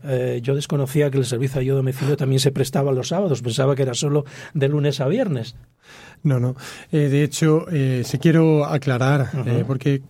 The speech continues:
Speaker 2: creo que también se confunden algunos, algunos términos, el término de estabilización con los horarios.
Speaker 1: Ujú.
Speaker 2: Eh, un tema son, eh, el calendario y las condiciones de trabajo, ¿no?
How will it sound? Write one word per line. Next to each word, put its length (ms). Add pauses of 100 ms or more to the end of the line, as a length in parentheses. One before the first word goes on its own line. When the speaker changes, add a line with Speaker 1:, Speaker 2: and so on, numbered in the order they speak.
Speaker 2:
creo 200
que 60
también 220
se 100
confunden 520
algunos, 540
algunos 320
términos, 400
el 80
término 280
de 60
estabilización 920
con 140
los 80
horarios. 460
Speaker 1:
Ujú. 300 (180)
Speaker 2:
Eh, 380
un 140
tema 240
son, 360
eh, 480
el 100
calendario 680
y 20
las 100
condiciones 380
de 60
trabajo, 500
¿no? 140